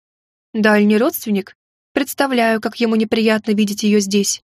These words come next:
Почему Кайден не уберет картину? Может, все же просто похож?" "Миледи!" нетерпеливые нотки звенели в голосе охотницы. "Да, иду", повторила я.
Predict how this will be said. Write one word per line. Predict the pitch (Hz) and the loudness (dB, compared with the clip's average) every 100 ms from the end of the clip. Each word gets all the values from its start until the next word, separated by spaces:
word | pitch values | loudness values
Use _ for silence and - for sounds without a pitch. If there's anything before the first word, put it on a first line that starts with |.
| _ _ _ _ | _ _ _ _
Почему | 247 214 247 285 | -4 -2 -2 -2
Кайден | 320 302 262 254 247 | -2 0 2 0 0
не | |
уберет | 262 240 269 226 | -2 0 0 0
картину? | - 262 - 196 208 - _ _ _ _ | -2 -4 -6 -8 -10 -18 _ _ _ _
Может, | 220 220 214 | 0 0 0
все | - 220 | 0 0
же | 214 | 2
просто | 208 208 208 | 0 -2 -4
похож?" | 220 208 285 285 - _ _ _ _ _ _ _ - | -4 -6 -4 -4 -6 _ _ _ _ _ _ _ -2
"Миледи!" | 233 226 214 240 269 254 247 254 _ _ _ | 2 4 6 6 4 0 0 -4 _ _ _
нетерпеливые | 240 214 254 - 233 226 226 | -2 0 0 0 0 2 2
нотки | 220 285 - | 2 -2 -2
звенели | 196 202 220 220 | 0 2 2 0
в | |
голосе | 202 214 214 220 | 2 0 0 0
охотницы. | 226 - 196 180 180 196 208 _ _ _ _ _ _ - | -2 0 -4 -4 -8 -10 -14 _ _ _ _ _ _ -2
"Да, | 262 349 240 | 4 4 4
иду", | 247 330 233 - _ _ - | 2 2 0 -2 _ _ -4
повторила | 226 247 233 208 | -2 2 2 2
я. | 214 202 | 2 0